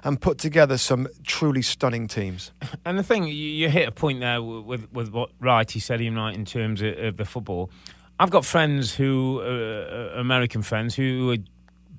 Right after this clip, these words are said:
Speaker 2: been part of the Premier League for a while or just starting. And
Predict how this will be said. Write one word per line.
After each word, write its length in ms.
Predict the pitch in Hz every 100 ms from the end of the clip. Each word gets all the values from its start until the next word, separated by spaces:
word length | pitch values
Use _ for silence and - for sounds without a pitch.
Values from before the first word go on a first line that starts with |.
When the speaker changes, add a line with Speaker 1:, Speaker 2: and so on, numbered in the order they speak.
| -
Speaker 2:
been 240 | 156 143 117
part 300 | 139 127 120
of 40 |
the 80 | 107
Premier 260 | 131 123 117
League 100 | 113
for 120 | 113
a 40 |
while 320 | 107 113 117 117
or 60 |
just 220 | 113 107
starting. 440 | - 110 101 113 110 - - - - _
And 300 | 131 131 127